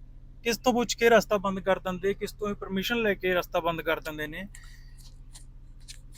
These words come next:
ਤਾਂ ਇਹਨਾਂ ਖਿਲਾਫ ਦੋਸਤੋ, ਇੱਕ ਆਪਣੇ ਇਲਾਕੇ ਦੇ ਥਾਣੇ ਵਿੱਚ ਰਿਪੋਰਟ ਜ਼ਰੂਰ ਦਰਜ ਕਰਾਓ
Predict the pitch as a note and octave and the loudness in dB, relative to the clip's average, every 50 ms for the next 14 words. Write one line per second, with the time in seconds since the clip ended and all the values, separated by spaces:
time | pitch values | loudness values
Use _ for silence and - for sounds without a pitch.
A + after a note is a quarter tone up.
0 | - - - - - - - - - - - - - - - - - - - - | -16 -16 -16 -16 -16 -16 -16 -16 -16 -16 -16 -16 -16 -16 -16 -16 -16 -16 -14 0
1 | - A3 A3+ A#3 G#3+ A3 A3+ A#3+ C4 C4+ C4 - A3 G#3+ G#3 G3+ G3 - - - | 4 6 8 8 8 6 8 12 12 12 12 12 12 12 12 12 12 12 6 0
2 | - G3+ G3 F#3+ - - - G#3+ G#3+ A3 A3+ A#3 A#3+ - - - - - - - | 4 6 6 6 6 6 8 10 10 10 10 8 4 0 -10 -16 -16 -16 -16 -16
3 | - - - - - - - - - - - - - - - - - G3+ G#3 - | -16 -16 -16 -16 -16 -16 -16 -16 -16 -16 -16 -16 -16 -16 -16 -4 0 0 0 4
4 | - A#3 A3 - - A3 A3 A3+ A3 G#3 - F#3+ - - - G#3 G#3 F3 F#3+ G3+ | 6 6 6 6 6 4 6 8 10 10 10 10 8 8 4 4 6 8 8 6
5 | - - - E3+ E3+ F3+ F#3+ G3 F#3 F3 - - - F#3 G#3 G#3+ - - - - | 6 6 4 4 6 8 8 8 8 6 4 2 2 2 2 2 0 -4 -8 -6
6 | - - - - - - - - - - F#3+ G3+ - B3 B3+ C4 B3+ G3+ F#3+ F3 | -6 -6 -6 -8 -14 -16 -16 -6 2 4 6 6 10 10 10 10 10 8 4 4
7 | F3 G#3+ G#3+ G#3+ G3 E3+ F#3+ E3+ D3+ D3+ D3+ - D#3+ D3+ C#3+ B2+ A#2 - | 6 6 6 8 10 12 10 10 10 8 4 8 10 10 10 8 6 0